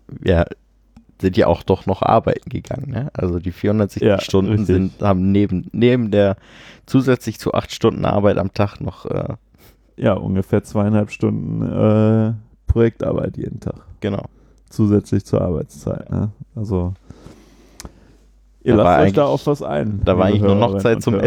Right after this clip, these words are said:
Speaker 1: Essen zwischendurch.
Speaker 2: <laughs>
Speaker 1: Mehr war da nicht.
Speaker 2: Ja, also auf jeden Fall krass. Äh, natürlich einige Tage, wo viel mehr als ander-, als an anderen Tagen gearbeitet wurde.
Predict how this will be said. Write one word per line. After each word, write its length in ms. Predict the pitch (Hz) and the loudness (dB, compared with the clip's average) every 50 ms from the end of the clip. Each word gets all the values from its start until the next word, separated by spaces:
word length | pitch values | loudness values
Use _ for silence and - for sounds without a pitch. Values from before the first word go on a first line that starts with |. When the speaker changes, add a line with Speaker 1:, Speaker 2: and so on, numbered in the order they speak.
| - 92 - | 0 2 4
Speaker 1:
Essen 160 | - - - | 4 4 4
zwischendurch. 540 | - 85 90 - - 95 - 95 92 - - | 2 0 -2 -2 0 0 0 2 0 0 0
Speaker 2:
<laughs> 260 | 98 95 - 101 87 | 0 0 0 0 0
Speaker 1:
Mehr 220 | 98 98 95 101 | 2 2 0 2
war 100 | 110 - | 2 0
da 160 | - - - - | 0 0 -2 -4
nicht. 260 | - - - - - - - - - - - - - - - - _ _ _ _ _ _ _ _ _ _ _ _ _ _ _ _ _ _ | -6 -10 -12 -16 -18 -20 -20 -18 -18 -20 -20 -20 -20 -20 -20 -20 _ _ _ _ _ _ _ _ _ _ _ _ _ _ _ _ _ _
Speaker 2:
Ja, 160 | - 123 117 104 | -4 -2 -2 -2
also 300 | - - - 123 123 117 | -2 -2 -2 0 0 0
auf 180 | 131 139 123 | 0 2 2
jeden 120 | 131 131 127 | 2 2 2
Fall 180 | - 123 107 | 2 -2 -2
krass. 360 | - - - - - - - | -2 -4 -6 -6 -6 -6 -10
Äh, 460 | - - - 113 113 110 110 107 107 104 | -12 -6 -2 2 2 4 4 2 2 0
natürlich 600 | 110 113 - - - 110 104 104 101 - - - - _ _ | -2 -2 -2 0 0 2 2 2 0 -4 -10 -18 -20 _ _
einige 680 | - 101 98 101 107 104 101 101 98 101 104 101 95 95 95 95 - | -2 -2 0 0 0 0 0 2 2 2 2 0 0 -2 -4 -8 -10
Tage, 400 | - - 98 98 98 95 95 95 98 | -6 -2 0 2 2 2 2 2 0
wo 100 | 98 95 | -2 -4
viel 340 | - - - 101 101 101 98 | -6 -4 -2 0 0 0 0
mehr 460 | 120 120 - 110 104 107 - - - | 0 -2 -2 -2 -2 -2 -4 -6 -8
als 280 | - - - - - | -8 -10 -10 -12 -12
ander-, 320 | - 110 113 110 104 - - | -8 -6 -4 -4 -4 -4 -4
als 240 | - - 98 - - | -2 -2 -2 -2 -2
an 140 | 98 98 | -2 -2
anderen 280 | 92 92 107 107 104 104 | 0 0 0 0 -2 -2
Tagen 280 | - 113 104 101 101 98 | 0 0 2 2 2 0
gearbeitet 540 | 95 - - 92 92 95 101 107 98 95 104 | 0 -2 0 0 0 0 0 0 -2 -4 -4
wurde. 300 | 107 98 95 92 92 92 | -2 0 0 0 0 -2